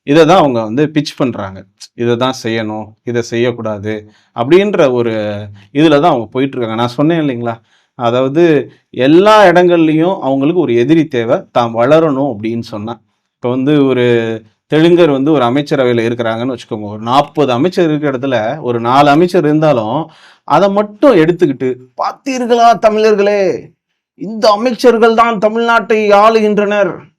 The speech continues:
அப்படின்னு சொல்லி வன்மத்தை கக்கி கக்கி கக்கி சாதாரண சின்ன பிள்ளைய கூட தான் கிளாஸ்ல இன்னொரு சக மாணவன் ஒரு தெலுங்குல பேசினா, "இவன் வந்தேரி தானே" அப்படின்னு சொல்லக்கூடிய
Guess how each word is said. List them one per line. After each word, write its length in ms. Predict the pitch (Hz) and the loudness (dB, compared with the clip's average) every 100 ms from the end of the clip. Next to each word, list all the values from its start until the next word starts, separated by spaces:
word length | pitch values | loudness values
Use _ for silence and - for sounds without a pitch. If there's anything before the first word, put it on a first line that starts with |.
| 139 | -10
அப்படின்னு 340 | 127 143 170 | -2 2 2
சொல்லி 460 | 160 139 120 156 226 120 123 | 2 -4 -2 -2 -4 -12 -4
வன்மத்தை 880 | 147 202 285 320 330 339 - 147 - | 0 2 4 6 4 2 -4 -6 -4
கக்கி 480 | 147 147 - 202 - | -6 -6 -10 -10 -6
கக்கி 300 | 143 - 151 151 | -8 -8 -14 -12
கக்கி 540 | 117 _ 117 139 202 _ _ _ _ _ _ | -14 _ -6 -4 -4 _ _ _ _ _ _
சாதாரண 800 | - - 180 196 214 277 294 214 | -14 2 2 4 4 4 4 0
சின்ன 320 | - 214 262 | -4 -2 -2
பிள்ளைய 380 | 226 196 165 139 | 0 0 0 0
கூட 320 | 165 240 - _ - | -2 -4 -6 _ -8
தான் 240 | 131 123 127 | -6 -6 0
கிளாஸ்ல 460 | 139 139 - 156 - _ _ _ _ | 0 0 -4 -6 -6 _ _ _ _
இன்னொரு 360 | - 151 175 147 | -2 2 4 2
சக 340 | - 127 185 | -2 2 4
மாணவன் 520 | 180 143 135 135 - _ _ _ _ | 4 0 -2 -4 -6 _ _ _ _
ஒரு 200 | - 123 123 | -6 -4 0
தெலுங்குல 420 | 147 185 175 127 | 2 4 4 2
பேசினா, 580 | 120 120 - 127 190 _ _ _ _ _ - | 0 -4 -4 -4 -4 _ _ _ _ _ -12
"இவன் 240 | 123 113 | -6 -6
வந்தேரி 520 | 110 165 196 233 208 | -4 -4 0 0 0
தானே" 300 | 175 175 202 208 113 _ _ - | 0 0 -2 -4 -8 _ _ -8
அப்படின்னு 400 | 123 123 185 247 | -6 0 0 0
சொல்லக்கூடிய 920 | 226 196 214 269 196 151 147 226 339 | -4 -2 0 0 0 0 0 0 -2